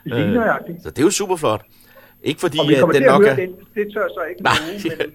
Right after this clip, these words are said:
Speaker 2: det var det.
Speaker 1: øh, men han fornyer sig jo fra gang til gang, så det er jo sådan en, der er spændende at følge også.
Speaker 2: Ja. Det her, det var sådan lidt, øh, musik, vi har snakket, øh, foredrag, I har, men I har også jeres populære byvandring, som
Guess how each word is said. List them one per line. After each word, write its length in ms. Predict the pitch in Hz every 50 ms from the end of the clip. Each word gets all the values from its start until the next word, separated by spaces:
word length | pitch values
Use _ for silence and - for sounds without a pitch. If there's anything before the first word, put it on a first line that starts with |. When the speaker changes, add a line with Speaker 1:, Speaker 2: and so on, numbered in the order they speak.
| 147 151
Speaker 2:
det 80 | 143
var 60 | 139
det. 100 | 131 131
Speaker 1:
øh, 60 | - - - - - - _ _ _ _ _ _ _ _ _ _ _ -
men 140 | 156 175
han 140 | 175 170 170
fornyer 300 | 175 175 202 247 269 254
sig 80 | - 233
jo 120 | 214 196
fra 100 | 202 196
gang 260 | 185 180 175 180 180
til 80 | - 190
gang, 160 | 175 160 160 - -
så 60 | - 175
det 40 | -
er 40 | 180
jo 60 | 175
sådan 120 | 180 254 220
en, 60 | 196
der 60 | 185 175
er 40 | 175 -
spændende 240 | 180 175 180 208 185
at 100 | - -
følge 300 | - 175 185 196 220 190
også. 320 | 151 143 143 - - - _ _ _ _ -
Speaker 2:
Ja. 100 | 135 156 - _ _ _ _ _ _ _ _ _ _ _ _ _ _ _ _ _ _ _ _ _ _ _ _ _ _ _ _ _ _ _ -
Det 100 | 156 190 185
her, 100 | 202 175
det 120 | 190 185
var 60 | 202
sådan 180 | 196 202 180 185
lidt, 180 | 202 185 -
øh, 160 | 175 170 151 131
musik, 420 | 120 113 - - 143 170 190 - -
vi 60 | 143
har 60 | 147 143
snakket, 520 | - 127 123 127 127 127 127 120 120 113 110
øh, 200 | 107 104 104 98
foredrag, 640 | - 113 110 131 165 170 - 151 139 131 117 120 131
I 40 | 117
har, 280 | 120 127 123 - 143
men 280 | 143 139 131 123 117 - - -
I 80 | 127 123
har 240 | 123 127 - 101
også 260 | 123 131 147 - - 156
jeres 260 | 143 131 123 - -
populære 520 | - 143 131 127 135 135 139 143 135 131 - -
byvandring, 640 | - 127 120 147 135 120 117 120 123 117 117 120 _ _ _ _ _ _ _
som 380 | - - 135 123 117 110 113